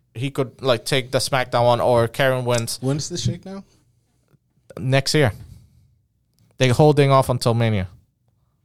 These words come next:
Speaker 1: They're not, they're not doing,
Speaker 2: This
Speaker 1: they're not Superstar shakeup until, uh, we thought we're doing, um,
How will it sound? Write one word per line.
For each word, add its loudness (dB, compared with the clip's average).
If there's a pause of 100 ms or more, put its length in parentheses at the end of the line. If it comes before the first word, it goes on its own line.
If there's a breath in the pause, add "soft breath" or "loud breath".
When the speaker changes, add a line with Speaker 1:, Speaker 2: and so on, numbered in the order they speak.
(360)
Speaker 1:
They're 2
not, 0
they're 0
not 0
doing, 2
Speaker 2:
This -14 (100)
Speaker 1:
they're 0
not 2
Superstar 0
shakeup -2
until, -4
uh, 4
we 4
thought 2
we're -2
doing, -6
um, -4